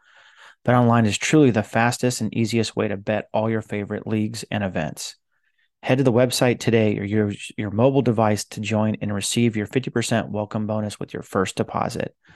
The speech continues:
Make sure to use promo code believe, that's B L E A V, to receive your rewards. Bet online dot A G, where the game starts. All right, folks, this is Jeremy Evans,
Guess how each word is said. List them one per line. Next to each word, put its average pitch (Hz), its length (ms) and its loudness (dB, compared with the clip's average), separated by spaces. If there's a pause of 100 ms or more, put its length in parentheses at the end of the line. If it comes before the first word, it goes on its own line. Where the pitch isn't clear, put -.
(420)
Make 117 160 2
sure - 160 2
to 107 80 2
use 110 220 2
promo 123 360 0
code 104 300 -2
believe, 107 480 -6 (400)
that's - 180 -2
B 120 480 4
L 113 240 2
E 113 300 2
A 107 200 2
V, 98 360 -4 (280)
to - 100 -6
receive 107 400 0
your 104 80 0
rewards. 104 580 -4 (500)
Bet 113 140 2
online 120 460 4
dot 104 240 -2
A 104 180 -2
G, - 460 -8
where - 120 2
the 104 80 0
game 104 340 -4
starts. - 640 -6 (1080)
All 123 80 4
right, 135 200 4
folks, 139 320 2
this 123 180 -2
is 110 80 -2
Jeremy 123 500 0
Evans, 117 480 -4